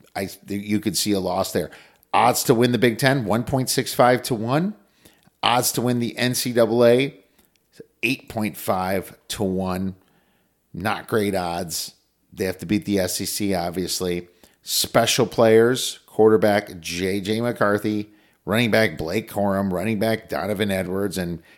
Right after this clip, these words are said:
probably quite a few more. Cornelius Johnson, you know, I can just go on and on, but I usually give you two or three on offense, and on defense, nose tackle Mason Graham, and linebackers Ju-, Junior Colston, strong safety Makari Page,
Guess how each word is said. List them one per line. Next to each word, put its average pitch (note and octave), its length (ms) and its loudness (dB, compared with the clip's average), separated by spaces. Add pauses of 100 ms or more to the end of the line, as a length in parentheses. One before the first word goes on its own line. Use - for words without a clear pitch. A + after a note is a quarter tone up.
(120)
probably B2+ 640 0
quite A2+ 320 2
a A2 40 2
few A2+ 240 0
more. F#2 480 0 (200)
Cornelius G#2 540 0
Johnson, F2+ 600 -4
you F#2+ 80 -8
know, F#2 140 -6 (420)
I G2+ 100 -4
can G#2+ 160 0
just F#2 200 -4
go F#2+ 160 0
on F#2+ 200 -2
and G2+ 140 -2
on, E2+ 220 -6
but F2 100 -8
I F2+ 80 -2
usually G2 360 -2
give F2+ 200 -4
you F#2+ 100 -2
two F#2 240 -6
or F#2 80 -2
three F#2 460 -6
on E2 160 -6
offense, A2 500 -2
and F2 160 -6
on F2 120 -10
defense, G2+ 440 -6
nose F#2 260 -2
tackle F#2 340 -4
Mason F#2 380 -4
Graham, F#2+ 400 -4 (520)
and G#2 140 -6
linebackers F#2+ 720 -2 (360)
Ju-, A#2 600 0
Junior A2+ 400 2
Colston, B2 720 -2 (300)
strong A#2 420 -2
safety A2 420 -2
Makari F#2+ 540 0
Page, A2 640 -2